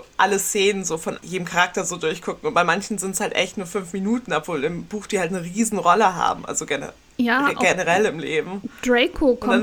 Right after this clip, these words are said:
Speaker 2: in den
Speaker 1: sind's so
Speaker 2: Filmen auch überhaupt nicht lange vor.
Speaker 1: Nee, dann sind's halt so acht Minuten für irgendwie acht Filme <laughs> oder so.
Speaker 2: Ja,
Speaker 1: Das ist so,
Speaker 2: richtig
Speaker 1: what?
Speaker 2: schade.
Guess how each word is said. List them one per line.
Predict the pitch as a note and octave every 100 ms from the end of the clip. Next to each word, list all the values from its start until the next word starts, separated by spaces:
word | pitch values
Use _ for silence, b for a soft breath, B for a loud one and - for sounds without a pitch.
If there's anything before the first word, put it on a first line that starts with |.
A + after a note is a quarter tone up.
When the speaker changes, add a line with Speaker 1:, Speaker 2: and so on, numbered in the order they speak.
| A#3+
Speaker 2:
in | A#3+
den | A#3
Speaker 1:
sind's | -
so | B3
Speaker 2:
Filmen | A#3+ B3 A#3
auch | C4+ -
überhaupt | B3+ A#3 B3 C4+ -
nicht | C#4+ C#4+
lange | C4 C#4
vor. | C4+ - D4 G3+ G#3 - - -
Speaker 1:
Nee, | G#3 G3+ G3 G#3 - G#3+
dann | G#3
sind's | G#3 A3+
halt | G#3
so | -
acht | - - A3+
Minuten | G#3 B3 A#3+ A#3
für | -
irgendwie | A3+ G#3+ G3+ -
acht | F#3+ - -
Filme | G#3+ A3+ C#4+ A#3+ A#3+
<laughs> |
oder | A#3+ A#3 A#3
so. | A#3+ B3 - D4
Speaker 2:
Ja, | C#4 D4+ C#4
Speaker 1:
Das | C#4
ist | D4
so, | B3+
Speaker 2:
richtig | A3+
Speaker 1:
what? | F#3+
Speaker 2:
schade. | A#3 A#3+ A#3+ B3